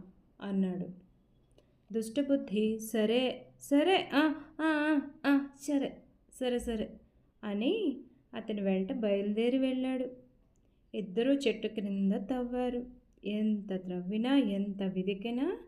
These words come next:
బిందె కనబడలేదు. దుష్టబుద్ధి సుబుద్ధితో, "దుర్మార్గుడా,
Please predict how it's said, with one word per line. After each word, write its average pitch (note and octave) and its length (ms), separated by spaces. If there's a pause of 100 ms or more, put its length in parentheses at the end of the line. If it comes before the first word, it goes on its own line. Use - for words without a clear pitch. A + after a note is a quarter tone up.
(460)
బిందె C4+ 320
కనబడలేదు. F#3+ 600 (720)
దుష్టబుద్ధి A#3 760
సుబుద్ధితో, A3 800 (340)
"దుర్మార్గుడా, A#3+ 800